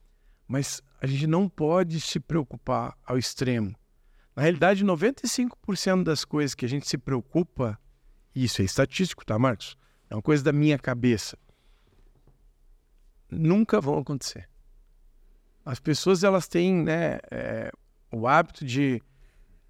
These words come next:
exponencializar um problema. Então, num passo a passo, vamos, vamos pro passo a passo um.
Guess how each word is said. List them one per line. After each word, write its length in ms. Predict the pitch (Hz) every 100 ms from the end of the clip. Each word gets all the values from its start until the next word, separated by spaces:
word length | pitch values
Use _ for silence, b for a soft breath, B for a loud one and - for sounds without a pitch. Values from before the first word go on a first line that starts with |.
| _ -
exponencializar 1300 | 120 - - 185 196 175 170 151 117 120 135 170 131 - _ _
um 120 | 123 127
problema. 580 | 135 156 139 131 123 - - - _ _ -
Então, 160 | 190
num 120 | 214 220
passo 320 | 220 208 226
a 60 |
passo, 460 | - 156 117 - -
vamos, 300 | 135 175 180
vamos 180 | 175 190
pro 120 | 196
passo 280 | - 185 -
a 40 | 165
passo 360 | 160 151 -
um. 220 | 147 117